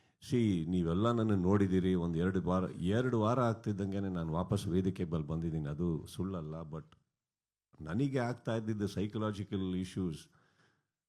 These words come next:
because ಆ ಸ್ಟೇಜ್ ಮೇಲೆ ಕೂತ್ಕೊಂಡಾಗ ತುಂಬಾ ಹೊಡೆಯುತ್ತೆ ನಮಗೆ.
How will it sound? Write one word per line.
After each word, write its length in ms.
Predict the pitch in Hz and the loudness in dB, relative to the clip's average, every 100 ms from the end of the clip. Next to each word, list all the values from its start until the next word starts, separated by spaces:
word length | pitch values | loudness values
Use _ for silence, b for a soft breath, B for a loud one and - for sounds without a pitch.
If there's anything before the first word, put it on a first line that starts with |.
| - | -12
because 320 | - 117 110 - - - | -6 -2 -2 -6 -14 -12
ಆ 80 | 82 | -10
ಸ್ಟೇಜ್ 380 | - - 117 110 | -6 -2 -2 0
ಮೇಲೆ 140 | 107 | -2
ಕೂತ್ಕೊಂಡಾಗ 540 | 92 98 - 98 92 82 | -4 -6 -4 -2 -2 -4
ತುಂಬಾ 560 | 78 90 117 135 143 | -6 -8 -6 -2 0
ಹೊಡೆಯುತ್ತೆ 480 | 135 107 120 110 87 | 0 0 0 -2 -6
ನಮಗೆ. 580 | 80 71 65 65 - | -8 -10 -12 -16 -20